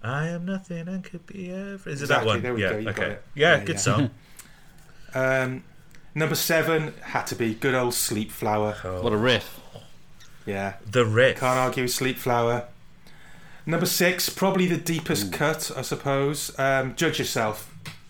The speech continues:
Speaker 1: Okay. So
Speaker 2: Judge Yourself from the Judge Dredd soundtrack, which
Speaker 1: Yeah.
Speaker 2: is very much in a Holy Bible vein, of
Speaker 1: Was it
Speaker 2: course.
Speaker 1: actually on the Judge Dredd soundtrack?
Speaker 2: Um, I th-,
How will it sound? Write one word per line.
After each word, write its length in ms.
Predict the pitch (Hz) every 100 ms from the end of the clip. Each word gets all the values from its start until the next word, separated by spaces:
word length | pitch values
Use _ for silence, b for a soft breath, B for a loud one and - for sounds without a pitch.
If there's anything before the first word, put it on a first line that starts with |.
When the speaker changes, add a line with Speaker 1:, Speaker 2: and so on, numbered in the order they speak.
| -
Speaker 1:
Okay. 300 | 156 147 165 - - B B B B -
So 280 | - 123 117 107
Speaker 2:
Judge 200 | - 156
Yourself 400 | 151 - 156 151
from 280 | - 156 147
the 60 | 143
Judge 240 | 147 139
Dredd 180 | - 139
soundtrack, 580 | 135 147 143 - 147 113
which 160 | 131 117
Speaker 1:
Yeah. 60 |
Speaker 2:
is 80 | 123
very 240 | 151 139
much 200 | 127 127
in 80 | 131
a 160 | 123 123 B B
Holy 280 | - 139 131
Bible 580 | 139 135 131 131 127 123 117
vein, 400 | 120 131 131 131
of 140 | -
Speaker 1:
Was 120 | 165
it 40 | 240
Speaker 2:
course. 100 | 262
Speaker 1:
actually 260 | 240 269 247
on 260 | 226 247
the 80 | 131
Judge 300 | - 82 - - -
Dredd 220 | - 78 76 - - -
soundtrack? 580 | 76 71 - - - - - - - - - -
Speaker 2:
Um, 320 | 135 135 127 -
I 60 | 127
th-, 120 | 120